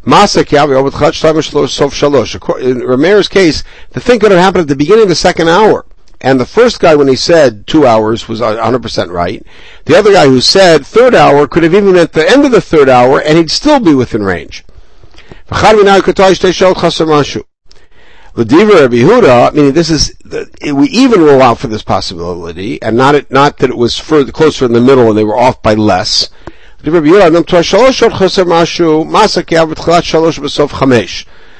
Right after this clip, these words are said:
So this could have even happened at the beginning of the third hour, at the end of the fifth hour. Rabbi Yehuda was still allowed when one guy says three, one guy says five, which means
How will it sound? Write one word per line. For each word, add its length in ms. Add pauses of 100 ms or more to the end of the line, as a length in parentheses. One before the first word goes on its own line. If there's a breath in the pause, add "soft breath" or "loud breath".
(120)
So 140
this 160
could 140
have 100
even 200
happened 280
at 60
the 80
beginning 300
of 40
the 60
third 240
hour, 220
at 100
the 100
end 80
of 80
the 80
fifth 300
hour. 260
Rabbi 180
Yehuda 200
was 100
still 260
allowed 300
when 140
one 100
guy 120
says 200
three, 100
one 160
guy 120
says 180
five, 460 (420 loud breath)
which 1800
means 280